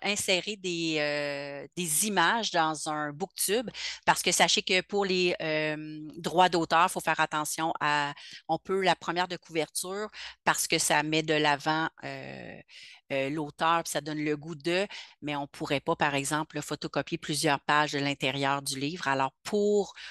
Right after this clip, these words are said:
pouvoir mettre des images qui correspondent à notre livre, ben, à ce moment-là, on va aller choisir des images libres de droit. On vous propose Pixabay, il y a FreePix, là, il y a une multitude de,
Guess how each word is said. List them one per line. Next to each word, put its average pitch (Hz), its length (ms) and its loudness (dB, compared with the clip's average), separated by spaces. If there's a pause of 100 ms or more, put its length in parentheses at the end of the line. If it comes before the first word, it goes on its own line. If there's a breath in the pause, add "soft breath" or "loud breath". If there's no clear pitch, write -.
(140 loud breath)
pouvoir 170 480 4
mettre 175 360 0
des 165 380 -2
images 170 540 4
qui - 80 -14
correspondent 175 720 0 (100)
à 175 120 2
notre 160 320 -4
livre, 190 400 -4 (440 loud breath)
ben, 165 220 4
à 160 80 0
ce - 120 -6
moment-là, 165 400 0
on 180 40 -2
va 165 80 2
aller 151 160 2
choisir 175 480 0
des 165 240 -6
images 160 340 0
libres 170 320 -4
de 147 160 -6
droit. 151 360 -2 (320)
On 180 100 2
vous 156 160 -6
propose 180 480 -2
Pixabay, 160 560 0
il 180 80 0
y 165 80 0
a - 20 -4
FreePix, - 640 -4
là, 170 100 -6
il 160 80 -6
y 156 40 -4
a 151 40 -2
une 147 160 -6
multitude 160 640 -2
de, 143 240 2